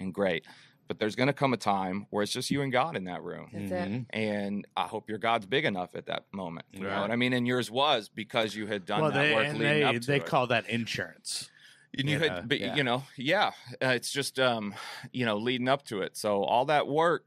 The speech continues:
Speaker 1: you know, got you ready for that moment. But it, it's just a cool story. I just love the way this stuff kinda works. You know what
Speaker 2: Yeah.
Speaker 1: I mean? Like, listening to it. But
Speaker 3: Yeah, there's,
Speaker 1: go ahead,
Speaker 3: like,
Speaker 1: yeah.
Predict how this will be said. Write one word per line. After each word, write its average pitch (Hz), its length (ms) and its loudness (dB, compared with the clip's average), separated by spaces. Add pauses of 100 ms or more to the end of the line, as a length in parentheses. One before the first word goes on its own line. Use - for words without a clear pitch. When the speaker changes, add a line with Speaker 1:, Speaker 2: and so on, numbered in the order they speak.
(120)
Speaker 1:
you 120 160 -2
know, 107 140 0
got 110 220 2
you 107 100 -2
ready 117 280 2
for 110 180 -4
that 101 160 2
moment. 113 180 -4
But 127 140 2
it, 123 200 -4
it's 147 160 -2
just 131 220 -8
a - 20 -8
cool 95 220 -6
story. 90 220 -2
I 95 40 2
just 98 160 -6
love 98 140 0
the 92 80 -6
way 95 120 0
this 90 120 -4
stuff - 260 -4
kinda 90 220 -2
works. 85 340 -4
You 95 60 -4
know 90 80 -4
what 90 120 0
Speaker 2:
Yeah. 180 160 2
Speaker 1:
I - 40 0
mean? 87 80 -8
Like, 87 240 -6
listening 85 360 -6
to 90 180 -6
it. 85 160 -6
But - 100 -8
Speaker 3:
Yeah, 127 220 0
there's, 117 200 -2
Speaker 1:
go 123 100 2
ahead, 107 180 -2
Speaker 3:
like, 110 160 -2
Speaker 1:
yeah. 90 140 -4